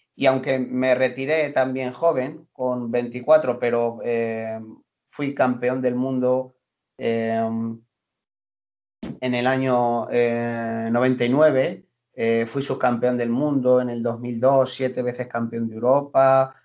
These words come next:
cinco veces subcampeón de Europa, doce veces campeón de España. Es decir, obtuve un, un buen currículum, ¿no?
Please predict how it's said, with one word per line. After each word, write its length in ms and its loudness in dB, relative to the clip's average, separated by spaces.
cinco 420 0
veces 240 0
subcampeón 520 -6
de 60 -2
Europa, 920 2
doce 320 -2
veces 240 -2
campeón 340 -2
de 60 -4
España. 440 2
Es 100 2
decir, 400 -4
obtuve 380 0
un, 220 4
un 340 2
buen 240 2
currículum, 560 -2
¿no? 280 -6